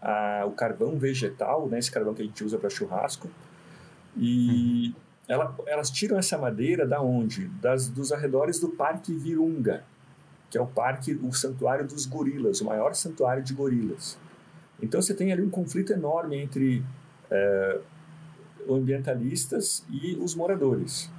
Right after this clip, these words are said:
Speaker 1: É, os ambientalistas estão certos, né? Preciso proteger aquele lugar, mas o problema é que acaba que eles criam, é, eles acabam impondo, né, decisões que fazem a população virar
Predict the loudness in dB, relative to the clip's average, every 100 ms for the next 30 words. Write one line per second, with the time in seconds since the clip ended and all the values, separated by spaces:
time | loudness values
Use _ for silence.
0 | -16 -16 -14 -14 -12 -14 -16 -20 -20 -6
1 | -2 0 0 0 2 2 2 0 0 -2
2 | -2 0 2 2 0 -4 -2 -2 -2 -2
3 | -2 0 -2 -4 -4 -2 0 2 2 0
4 | -6 -20 -20 -18 -6 -4 -2 0 0 0
5 | 0 0 -2 -2 0 0 0 -4 -8 -2
6 | 0 0 -2 -2 2 2 2 2 0 -2
7 | -4 -8 -18 -20 -20 -14 -4 0 2 2
8 | 0 -2 -2 0 2 4 2 0 -2 -4
9 | -4 -2 -2 -2 -2 -2 -2 -4 -6 -4
10 | -2 0 -2 -2 0 0 -2 0 2 2
11 | 0 -2